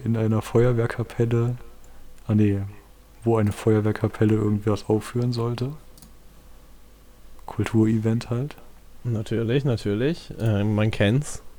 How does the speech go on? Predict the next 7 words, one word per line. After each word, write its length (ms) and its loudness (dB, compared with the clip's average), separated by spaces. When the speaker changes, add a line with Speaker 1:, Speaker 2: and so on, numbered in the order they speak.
Speaker 1:
Ja. 260 2
Speaker 2:
Ga-, 220 -2
ganz 240 -2
normal. 460 -2
<laughs> 120 4
Speaker 1:
Genau, 500 4
aber, 560 6